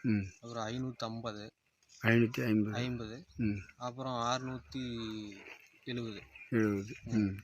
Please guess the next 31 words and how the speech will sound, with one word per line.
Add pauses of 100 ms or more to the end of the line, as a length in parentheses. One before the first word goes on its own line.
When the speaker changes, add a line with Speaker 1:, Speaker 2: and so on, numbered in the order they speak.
(120)
Speaker 1:
அதுக்கப்புறம்?
Speaker 2:
அவ்வளோதான்.
அதுக்கு
மேல
ஆயிரம்
அடி
வரைக்கும்
போட்டேன். (240)
Speaker 1:
ம்.
Speaker 2:
இவ்வளோ
ரிசல்ட்
சொல்றது. (580)
Speaker 1:
இது
வரைக்கும்.
Speaker 2:
ம்,
இது
வரைக்கும்.
Speaker 1:
அப்படி
பார்த்தீங்கன்னா,
எண்பது
ஒண்ணு, (340)
நூத்தி (320)
Speaker 2:
தொண்ணூறு. (200)
Speaker 1:
தொண்ணூறு
ஒண்ணு,
ரெண்டு, (120)
Speaker 2:
ம்.
Speaker 1:
முந்நூத்தி
முப்பதா,
நாற்பதா
சொன்னீங்க.